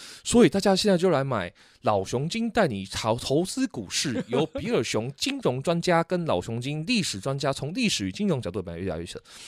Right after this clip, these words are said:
反正不是。我不是要叫大家发财，所谓的钱够这件事情不是让大家发财，而是指说你为什么不能够去相信说，即使我现在的钱没有郭台铭那么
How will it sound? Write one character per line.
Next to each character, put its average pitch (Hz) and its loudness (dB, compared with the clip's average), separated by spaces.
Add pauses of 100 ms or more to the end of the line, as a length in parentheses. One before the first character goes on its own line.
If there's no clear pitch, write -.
(120)
反 117 -4
正 147 -2
不 120 -8
是。 113 -6 (920)
我 120 0
不 135 -2
是 165 0
要 185 6
叫 165 2
大 151 0
家 139 4
发 117 4
财， 76 -8
所 139 0
谓 190 6
的 160 4
钱 101 -2
够 127 6
这 120 -4
件 113 -2
事 110 -8
情 95 -4
不 101 -10
是 - -8
让 117 -2
大 104 0
家 95 2
发 87 -2
财， - -10
而 110 0
是 165 0
指 98 -8
说 117 2 (420)
你 131 0
为 190 8
什 - -2
么 92 -2
不 165 0
能 104 0
够 123 0
去 120 -6
相 151 2
信 131 -2
说， 113 0
即 151 -4
使 123 -2
我 92 -2
现 - 2
在 123 0
的 90 -2
钱 80 -6
没 87 -2
有 113 2
郭 107 -2
台 98 -6
铭 82 -10
那 95 -6
么 87 -6